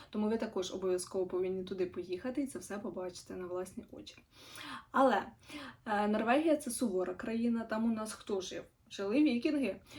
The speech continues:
тому там суворий клімат, сурові природні умови, і до цього, звичайно, треба бути готовим. Ми свою підготовку почали іще взимку, хоч їхали туди влітку.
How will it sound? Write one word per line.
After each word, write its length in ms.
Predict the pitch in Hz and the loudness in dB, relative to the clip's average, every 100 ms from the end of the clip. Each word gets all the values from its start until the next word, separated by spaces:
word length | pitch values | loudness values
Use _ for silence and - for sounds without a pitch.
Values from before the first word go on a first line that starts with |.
| - | -12
тому 280 | - 202 240 | -4 0 0
там 260 | 233 214 208 | 0 0 -2
суворий 480 | - 214 262 311 | -2 6 6 6
клімат, 540 | 302 214 214 233 240 294 | 0 -2 0 0 0 -6
сурові 460 | - - 196 214 269 | -12 -6 -2 0 -2
природні 520 | - 214 220 240 262 | -2 -4 -2 0 2
умови, 480 | 254 190 190 202 208 - | 2 2 0 -2 -6 -6
і 60 | |
до 140 | 196 185 | -4 -2
цього, 180 | 226 | -2
звичайно, 440 | 262 226 233 226 208 | -2 -2 -2 -4 -4
треба 320 | - 214 220 | -4 -4 -4
бути 420 | 185 202 202 202 | -4 -6 -6 -8
готовим. 540 | 196 202 - - - - - - | -6 -8 -6 -8 -10 -12 -18 -8
Ми 180 | 208 247 | 0 2
свою 360 | 330 - 233 226 | 2 0 0 0
підготовку 580 | 208 208 190 254 - 220 | -4 -6 0 0 -2 -8
почали 400 | 196 - 202 262 | -8 -4 -2 -2
іще 440 | 269 196 - 226 214 | -2 -4 -4 -6 -6
взимку, 560 | 202 196 190 - 320 - | -10 -10 -10 -4 -4 -4
хоч 180 | 208 240 | -4 -2
їхали 320 | 240 214 196 | -2 -2 -4
туди 380 | - 202 220 - | -2 -4 -4 -4
влітку. 440 | 196 185 - 233 | -2 -2 -4 -14